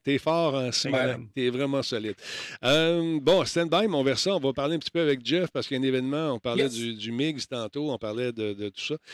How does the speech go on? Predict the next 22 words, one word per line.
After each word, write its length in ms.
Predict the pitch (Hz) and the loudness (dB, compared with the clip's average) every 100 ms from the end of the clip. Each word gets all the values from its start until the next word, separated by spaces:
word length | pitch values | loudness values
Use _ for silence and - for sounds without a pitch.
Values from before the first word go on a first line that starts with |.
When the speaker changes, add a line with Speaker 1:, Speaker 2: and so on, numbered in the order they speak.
| - - - | -20 -20 -4
Speaker 1:
Euh, 280 | 110 113 117 | -2 0 0
Jeff, 360 | 123 196 - - _ 123 | 0 0 -2 -12 _ -6
euh, 580 | 113 117 117 117 117 120 - | -4 -4 -6 -8 -10 -10 -2
le 100 | 185 | 0
Speaker 2:
Hmm. 60 | |
Speaker 1:
mi-, 100 | 170 165 | 0 -2
le, 240 | 127 123 | -2 -2
le, 180 | 120 117 | -2 -2
le 120 | 117 | -2
Megamix, 640 | 139 196 196 185 185 123 117 - - | -2 0 2 2 0 -4 -8 -12 -8
le 140 | 117 | -4
Megamix, 520 | 143 170 170 208 127 110 | -2 -2 0 -2 -4 -6
ouais, 160 | 131 | -4
Speaker 2:
Ouais. 140 | 165 - _ | -4 -6 _
Speaker 1:
ça 160 | - 123 | -6 -4
s'en 220 | 180 143 | -2 -4
vient 160 | 165 143 | -4 -4
rapidement. 260 | 113 185 | -2 0
Speaker 2:
Megamix, 460 | 247 185 180 208 143 | 2 2 0 -2 -2
là, 140 | 147 135 135 | -4 -4 -8
Megamix, 680 | 143 147 208 175 170 220 131 143 | -10 -4 -2 0 0 -2 -6 -10
euh, 200 | 139 | -10